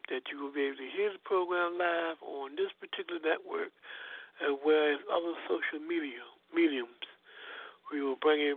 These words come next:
our brother Anthony and ask him to talk about the upcoming commemoration of the Revolutionary Life of Kwame Ture and how they can find out more about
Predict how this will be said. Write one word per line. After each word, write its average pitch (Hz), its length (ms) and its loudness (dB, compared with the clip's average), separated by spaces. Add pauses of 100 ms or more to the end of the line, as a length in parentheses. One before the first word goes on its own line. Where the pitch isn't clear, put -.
(300)
our 139 160 2
brother 143 320 -2
Anthony 185 480 2
and 165 160 2
ask 160 160 6 (160)
him 143 80 -14
to 139 80 -12 (160)
talk 170 240 6
about 151 400 4 (640)
the 208 80 -2
upcoming 170 640 2
commemoration 170 960 2
of 143 160 2
the 131 80 -2
Revolutionary 165 640 -2
Life 160 240 4 (100)
of - 220 -6
Kwame 151 480 2
Ture 180 480 2 (680)
and 147 220 0
how 151 160 8
they 139 160 0
can 139 80 -6 (100)
find 147 220 6
out - 240 2
more 143 240 4
about 135 320 2